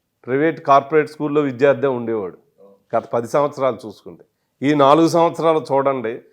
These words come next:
ఈ త్రీ ఇయర్స్ గవర్నమెంట్ స్కూల్లో చదివిన విద్యార్థిని, విద్యార్థులే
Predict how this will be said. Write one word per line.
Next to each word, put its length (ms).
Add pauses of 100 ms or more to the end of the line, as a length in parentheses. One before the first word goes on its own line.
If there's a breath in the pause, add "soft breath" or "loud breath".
(340)
ఈ 180
త్రీ 220
ఇయర్స్ 440 (1080)
గవర్నమెంట్ 460
స్కూల్లో 360
చదివిన 420
విద్యార్థిని, 840
విద్యార్థులే 680